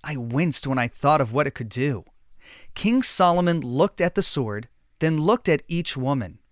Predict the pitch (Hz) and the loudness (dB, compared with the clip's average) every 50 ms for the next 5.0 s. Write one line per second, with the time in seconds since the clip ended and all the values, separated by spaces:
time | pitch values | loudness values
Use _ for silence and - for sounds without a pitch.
0 | _ _ _ _ _ _ _ _ - - 170 - - 202 180 175 156 - _ _ | _ _ _ _ _ _ _ _ -10 -8 -4 0 4 4 4 4 2 -2 _ _
1 | _ _ _ _ _ _ _ _ - - - 277 - - - 247 233 214 214 190 | _ _ _ _ _ _ _ _ -4 0 0 0 0 0 0 2 4 4 4 4
2 | 202 208 - - 170 143 135 143 156 165 202 196 - - 143 127 139 180 202 196 | 2 0 0 2 4 6 6 4 4 2 -2 -2 -2 0 0 0 0 0 -2 -4
3 | - _ - 127 135 170 196 - 143 143 135 151 - - - 226 170 127 117 120 | -6 _ -6 0 0 0 2 2 2 0 0 0 -2 -2 -4 -2 0 0 -2 -2
4 | 143 185 196 165 - 123 120 120 - - 175 190 202 220 294 277 147 110 - | -2 -4 -6 -6 -4 -4 -4 -4 -4 -4 -2 0 0 2 2 2 0 -2 -6